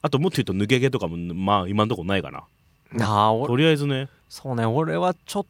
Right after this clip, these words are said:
Speaker 2: と来始めてるから。
Speaker 1: あ、本当？
Speaker 2: あー。まあ、一応、なんか、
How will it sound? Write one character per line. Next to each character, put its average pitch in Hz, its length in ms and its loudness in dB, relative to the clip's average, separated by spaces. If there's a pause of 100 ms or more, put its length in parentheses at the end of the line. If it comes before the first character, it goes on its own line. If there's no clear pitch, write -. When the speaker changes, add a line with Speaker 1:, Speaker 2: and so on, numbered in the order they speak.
Speaker 2:
と 170 80 -2
来 151 160 -2
始 120 240 0
め 117 100 0
て 120 100 -4
る 107 100 -8
か 98 100 -12
ら。 - 160 -10
Speaker 1:
あ、 - 20 -6
本 143 240 2
当？ 139 300 0
Speaker 2:
あ 104 480 -4
ー。 - 20 -20 (320)
ま 165 60 0
あ、 - 20 2
一 185 240 0
応、 339 160 0
な 175 180 2
ん 165 60 0
か、 - 280 -4